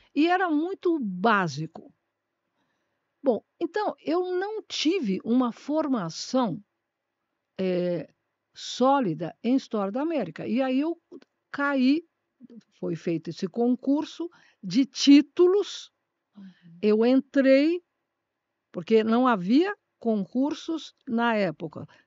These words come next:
Speaker 1: mil novecentos e setenta e cinco. Ah,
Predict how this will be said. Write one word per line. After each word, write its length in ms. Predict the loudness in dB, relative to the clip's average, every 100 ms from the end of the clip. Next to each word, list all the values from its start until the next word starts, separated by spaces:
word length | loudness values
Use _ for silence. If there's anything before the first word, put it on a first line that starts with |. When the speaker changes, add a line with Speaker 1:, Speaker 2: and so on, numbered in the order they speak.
| _
Speaker 1:
mil 220 | 0 2 4
novecentos 680 | 2 -2 -4 -2 -2 -6 -10
e 60 | -10
setenta 640 | -6 -6 -2 -2 -4 -8 -10
e 80 | -10
cinco. 500 | -6 -4 -4 -6 _ _ _ _ _ _ _ _ -6
Ah, 300 | -4 -4